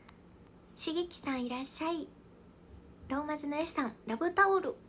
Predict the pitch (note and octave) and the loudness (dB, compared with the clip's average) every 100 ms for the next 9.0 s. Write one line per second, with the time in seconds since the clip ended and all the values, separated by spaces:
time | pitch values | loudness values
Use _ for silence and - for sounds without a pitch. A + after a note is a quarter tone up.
0 | - B3 D4 E4+ E4+ D#4+ D#4+ D#4+ D#4+ E4 | -10 -8 -4 -6 -4 -6 -4 -6 -6 -6
1 | E4 E4+ - - - - - - - - | -6 -8 -14 -20 -20 -20 -20 -20 -2 6
2 | D4 D#4 D4+ D4+ - E4 E4+ E4+ E4+ D#4 | 8 8 4 0 2 2 2 0 0 2
3 | C#4+ C#4 C#4 C#4 C4+ C#4 - A#3+ G#3+ C#4 | 2 2 0 0 0 -2 -2 -2 -2 2
4 | D4 D#4 D#4 D#4+ D#4 D#4+ D4+ C4+ A#3 A3 | 2 2 2 0 0 0 0 0 2 2
5 | A#3 B3+ C#4 B3 A#3 - G#3+ - - - | 0 -2 -4 -4 -4 -4 -4 -6 -14 -20
6 | - - - - - - - - - - | -20 -20 -18 -20 -20 -20 -20 -20 -20 -20
7 | - - - - - - - - - - | -20 -20 -20 -20 -20 -20 -20 -20 -16 -8
8 | B3 - B3 A#3+ B3 C4 C4+ B3+ C4 C4+ | -6 -2 0 2 0 0 -2 -2 -2 -4